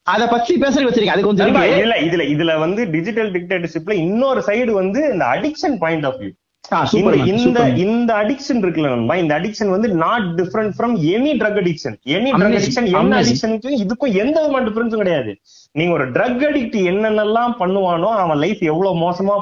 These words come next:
Speaker 2: போகுமோ, அதே அளவு மொபைல் அடிக்ஷன்ல இருக்கவனோட லைஃப் மோசமா போகும். அவன்
Speaker 1: ஆமா.
Speaker 2: ஹுக் ஆவான் இந்த இடத்துக்கு, யூஸ் பண்ணாம அவனால இருக்க முடியாது, ஹெல்த் எஃபெக்ட்ஸ் இருக்கும்,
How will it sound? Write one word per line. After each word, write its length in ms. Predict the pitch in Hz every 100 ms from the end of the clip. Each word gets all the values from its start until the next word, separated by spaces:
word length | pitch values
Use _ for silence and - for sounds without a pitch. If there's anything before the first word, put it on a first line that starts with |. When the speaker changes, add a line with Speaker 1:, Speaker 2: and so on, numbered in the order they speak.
| -
Speaker 2:
போகுமோ, 480 | 147 143 208 226 226
அதே 400 | 113 135 190 254
அளவு 380 | 226 185 185 269
மொபைல் 440 | 202 170 220 247
அடிக்ஷன்ல 840 | 208 170 - 165 160 151 147 160
இருக்கவனோட 480 | 165 165 175 160 147
லைஃப் 200 | 147 170
மோசமா 380 | 208 185 185 175
போகும். 300 | 165 131 98 - - -
அவன் 280 | - 175 208
Speaker 1:
ஆமா. 40 | 180
Speaker 2:
ஹுக் 300 | - - 269
ஆவான் 300 | 233 208 185
இந்த 180 | 160
இடத்துக்கு, 340 | 151 156 160 180
யூஸ் 360 | 170 233 240
பண்ணாம 100 | 202
அவனால 380 | 202 185 160 165
இருக்க 180 | 151 160
முடியாது, 420 | 160 143 143 175 175
ஹெல்த் 320 | 170 247 254
எஃபெக்ட்ஸ் 380 | 233 190 156 151
இருக்கும், 420 | 143 139 175